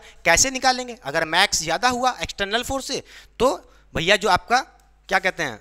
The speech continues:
एफ़एस मतलब स्टैटिक फ्रिक्शन किसके बराबर होगा? एक्सटर्नल फोर्स के बराबर होगा। मतलब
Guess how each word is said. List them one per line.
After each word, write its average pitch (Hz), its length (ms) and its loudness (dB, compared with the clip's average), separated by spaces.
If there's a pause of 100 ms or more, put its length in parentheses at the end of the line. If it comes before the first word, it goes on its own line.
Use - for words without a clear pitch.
एफ़एस 175 360 -2
मतलब 233 320 -6 (540)
स्टैटिक 196 380 2
फ्रिक्शन 113 380 -8 (1040)
किसके 208 340 -4
बराबर 262 300 6
होगा? 185 220 6
एक्सटर्नल 180 400 2
फोर्स 233 180 -2
के 240 120 4
बराबर 226 260 6
होगा। 208 200 0
मतलब 202 340 2